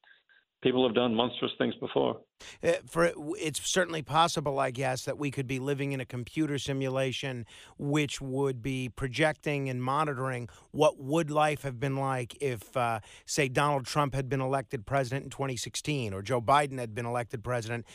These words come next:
Speaker 2: in twenty twenty.
Speaker 1: Yeah, exactly. Instead of this boring world that we live in where Hillary Clinton was elected <laughs> in twenty sixteen, just say the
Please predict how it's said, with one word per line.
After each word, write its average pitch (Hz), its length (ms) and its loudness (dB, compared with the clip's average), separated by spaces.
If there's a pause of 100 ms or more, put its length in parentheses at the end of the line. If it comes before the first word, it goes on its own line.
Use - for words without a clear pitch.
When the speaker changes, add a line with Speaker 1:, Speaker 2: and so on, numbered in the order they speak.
(140)
Speaker 2:
in 139 100 -2
twenty 131 300 0
twenty. 113 400 -2 (920)
Speaker 1:
Yeah, 160 320 6
exactly. 147 480 2
Instead 196 260 2
of 180 80 2
this 156 200 4
boring 160 460 2
world 147 360 4
that 127 80 -2
we 135 100 2
live 160 160 4
in 135 180 2
where 127 220 6
Hillary 147 400 4
Clinton 180 340 6
was 127 140 8
elected - 540 8 (640)
<laughs> - 80 -
in 139 140 6 (100)
twenty 143 320 4
sixteen, 139 540 2 (220)
just 233 180 4
say 202 100 6
the 151 120 2